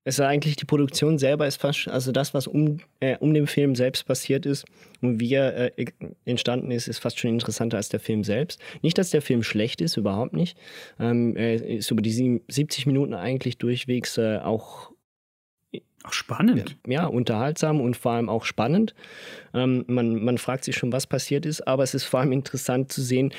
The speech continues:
Speaker 1: mit was für wenig Mitteln man dann doch einen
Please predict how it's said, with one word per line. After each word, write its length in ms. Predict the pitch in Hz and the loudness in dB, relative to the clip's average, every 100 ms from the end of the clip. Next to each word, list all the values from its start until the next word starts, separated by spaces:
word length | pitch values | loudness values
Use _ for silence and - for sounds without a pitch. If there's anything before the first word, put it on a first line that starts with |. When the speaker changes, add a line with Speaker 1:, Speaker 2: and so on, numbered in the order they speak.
| - - - | -10 -12 -6
Speaker 1:
mit 380 | 131 131 123 131 | 0 2 2 2
was 180 | 139 | 0
für 380 | - - 143 131 113 _ _ _ _ - | 0 2 4 4 2 _ _ _ _ 0
wenig 360 | 143 151 147 | 2 4 4
Mitteln 680 | 127 151 - 151 139 139 135 | 4 2 2 2 4 4 2
man 260 | - 120 123 | 0 0 2
dann 180 | 117 117 | 2 2
doch 300 | 127 - - | 0 -2 -4
einen 440 | 110 113 110 107 | 0 2 2 -2